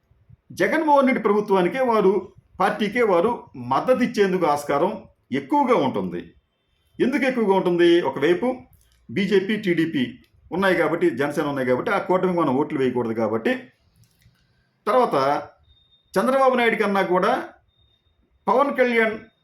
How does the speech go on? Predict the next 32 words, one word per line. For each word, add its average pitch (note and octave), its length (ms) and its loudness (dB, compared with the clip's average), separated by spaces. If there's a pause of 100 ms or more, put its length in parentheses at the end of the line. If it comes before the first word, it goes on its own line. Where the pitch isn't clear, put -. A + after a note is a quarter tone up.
(1160)
ఆ, D#3+ 420 2
మాటలు F#3+ 300 0
పక్కన E3+ 240 -4
పెడితే F#3 460 -2 (160)
చంద్రబాబు A#3 480 0
నాయుడు G#3 200 0
ప్రభుత్వం F3 360 0
కన్నా C#3+ 200 -2
కూడా D3+ 220 0
జగన్మోహన్ A#3 480 0
రెడ్డి G#3+ 160 2
గారి F#3+ 100 0
ప్రభుత్వం F3+ 560 -2 (920)
ముస్లిం B3+ 340 -2
సామాజిక G#3 480 -2
వర్గాన్ని F3+ 320 2
ఎక్కువగా F#3+ 300 -2
మేలు F3 220 2
చేసిందనే D#3 400 -2
భావన F#3 380 0 (100)
వారిలో F3+ 320 0
ఉంది D3+ 160 -2
కాబట్టి C#3 320 -2
మనం F#3 340 -4
వారందరూ, F3 720 0
వారిలో F#3 260 0
అత్యధికులు F3+ 720 2 (1160)
ఈ A3 220 2
వైసీపీకి A3+ 880 -2
ఓట్లు A3+ 380 0
వేసేందుకు F3 520 2
ఆస్కారం D3 540 -2